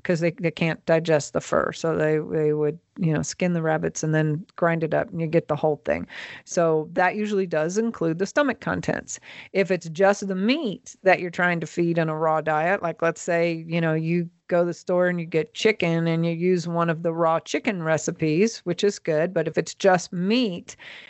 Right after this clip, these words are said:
you have to add a variety of nutrients to make up for what the bones and organs and stomach contents bring to the food. There is an episode we've done on feeding raw food that gives the resources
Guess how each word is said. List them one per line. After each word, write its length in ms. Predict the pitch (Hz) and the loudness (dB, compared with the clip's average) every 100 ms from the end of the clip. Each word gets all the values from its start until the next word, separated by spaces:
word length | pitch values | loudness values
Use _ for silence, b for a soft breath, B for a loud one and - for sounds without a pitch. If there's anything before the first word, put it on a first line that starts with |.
| B | B
you 200 | 185 254 | -4 0
have 220 | 311 214 - | 2 0 -2
to 140 | - | -4
add 320 | 147 135 156 165 | -2 0 0 0
a 100 | 170 | 0
variety 640 | 180 170 160 170 202 220 | 0 0 2 2 2 0
of 80 | 196 | -2
nutrients 640 | 175 170 - 170 175 - - | -2 -2 0 0 0 -4 -4
to 120 | 175 | -2
make 280 | 175 170 190 | 0 2 4
up 280 | 262 - | 4 2
for 420 | - 170 160 160 175 B B B | -4 0 2 2 -2 B B B
what 280 | 190 196 196 | 4 4 2
the 60 | |
bones 380 | 170 185 175 170 | 0 0 0 0
and 100 | 170 | 0
organs 440 | 160 160 165 165 | 0 0 0 0
and 100 | 170 | 0
stomach 360 | 156 180 165 - | 2 2 2 0
contents 500 | - 165 165 160 143 | 0 0 0 -2 -4
bring 420 | - 180 170 165 | 0 4 4 4
to 120 | 147 | -2
the 100 | 156 | -2
food. 500 | 156 - 269 196 - - b b b b _ _ - | -4 -2 0 0 -2 -12 b b b b _ _ -10
There 380 | 180 185 185 185 | 0 2 2 0
is 320 | 185 175 175 | 0 0 0
an 120 | 165 - | -2 -2
episode 540 | 175 170 170 185 175 175 | 0 0 -2 2 2 2
we've 260 | 180 175 | -2 0
done 360 | 165 160 175 180 | 0 2 2 0
on 220 | - 170 | 0 0
feeding 420 | 160 - 180 175 165 | 0 0 2 2 2
raw 240 | 151 151 | 2 2
food 420 | 156 196 196 233 247 - | 0 0 2 2 -2 0
that 200 | 180 175 | 0 2
gives 220 | 175 - | -4 -2
the 100 | 180 | 0
resources 920 | 190 190 - 170 - 170 165 170 - | 2 2 0 -2 -2 -2 0 -2 -8